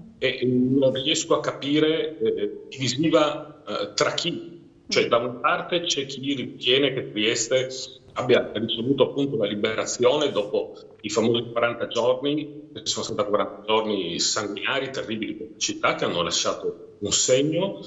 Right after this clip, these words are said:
Speaker 1: Eh, sappiamo le persone scomparse, le persone infoibate, sappiamo che eravamo sotto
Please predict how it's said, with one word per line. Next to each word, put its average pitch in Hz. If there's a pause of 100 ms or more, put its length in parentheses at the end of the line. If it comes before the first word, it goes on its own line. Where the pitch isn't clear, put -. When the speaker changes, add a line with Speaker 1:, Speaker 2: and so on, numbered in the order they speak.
(220)
Speaker 1:
Eh, 90 (520)
sappiamo 113
le 92
persone 90
scomparse, 131
le -
persone 85
infoibate, 131 (340)
sappiamo -
che 98
eravamo 95
sotto -